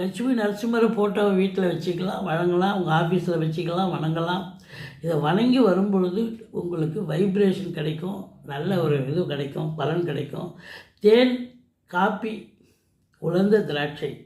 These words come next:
இதெல்லாம் சாப்பிடலாம். ஃப்ரீக்வெண்ட்டாக யூஸ் பண்ணிக்கலாம்.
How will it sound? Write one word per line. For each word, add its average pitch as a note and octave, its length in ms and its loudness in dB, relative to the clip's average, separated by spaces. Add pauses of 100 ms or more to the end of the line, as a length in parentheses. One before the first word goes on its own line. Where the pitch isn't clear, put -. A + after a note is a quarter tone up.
(120)
இதெல்லாம் C#3+ 420 -4
சாப்பிடலாம். C3+ 800 -4 (1120)
ஃப்ரீக்வெண்ட்டாக G3+ 680 2
யூஸ் - 260 -4
பண்ணிக்கலாம். B2 520 -10